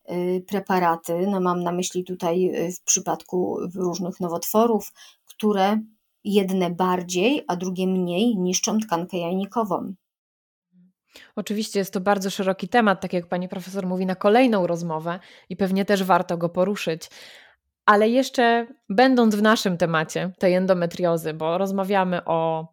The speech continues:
Speaker 2: mm, hormonach, o laparoskopii,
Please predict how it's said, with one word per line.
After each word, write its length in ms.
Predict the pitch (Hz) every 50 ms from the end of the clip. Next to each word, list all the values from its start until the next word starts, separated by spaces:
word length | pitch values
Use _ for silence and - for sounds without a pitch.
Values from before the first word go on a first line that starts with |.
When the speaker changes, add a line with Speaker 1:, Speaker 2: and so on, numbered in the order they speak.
| - -
Speaker 2:
mm, 440 | - 165 160 160 160 160 160 165 170 _ _ _ _ _ _ _ - -
hormonach, 800 | 262 262 247 214 156 151 156 156 160 165 175 190 - - - - _ _ _ _ _ _ _ _ _ -
o 520 | - 160 165 165 160 160 160 160 160 160 - - _ _ -
laparoskopii, 1300 | 165 165 170 170 220 214 214 214 - - - - 165 165 165 - - 170 170 180 196 226 247 247